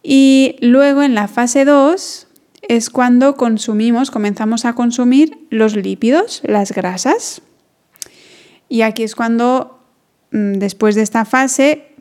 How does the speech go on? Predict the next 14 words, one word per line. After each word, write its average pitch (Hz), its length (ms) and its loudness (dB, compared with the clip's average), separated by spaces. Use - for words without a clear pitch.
comienza 220 540 -2
la 233 120 0
regeneración 214 760 -6
celular. 220 460 -4
Em, 214 840 -4
luego 254 300 2
la 269 160 0
fase 254 280 -4
tres 269 220 0
de 233 80 -2
otros 240 240 -4
autores 247 380 -2
que 247 120 -4
dicen 262 640 -4